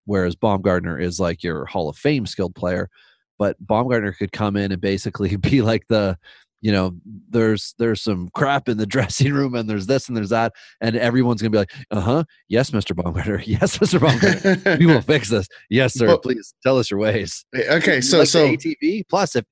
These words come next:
Speaker 1: he loves outdoors, <laughs>
Speaker 2: So,
Speaker 1: come to
Speaker 2: so let's
Speaker 1: Ontario.
Speaker 2: go, let's go crazy hypotheticals right here. Okay, so just crazy. This, imagine this. So you've got
Speaker 1: <laughs> Oh, no.
Speaker 2: Ryan Borucki,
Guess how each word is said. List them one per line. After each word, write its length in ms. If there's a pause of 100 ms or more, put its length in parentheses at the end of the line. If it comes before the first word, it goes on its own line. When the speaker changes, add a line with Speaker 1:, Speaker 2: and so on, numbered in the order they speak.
(180)
Speaker 1:
he 120
loves 240
outdoors, 720 (400)
<laughs> 220
Speaker 2:
So, 240
Speaker 1:
come 120
to 40
Speaker 2:
so 140
let's 260
Speaker 1:
Ontario. 200
Speaker 2:
go, 80 (260)
let's 320
go 180
crazy 420
hypotheticals 720
right 140
here. 240 (240)
Okay, 180
so 380
just 180
crazy. 460
This, 200 (260)
imagine 500
this. 320 (300)
So 160
you've 200
got 360
Speaker 1:
<laughs> 40
Oh, 120
no. 340
Speaker 2:
Ryan 380
Borucki, 540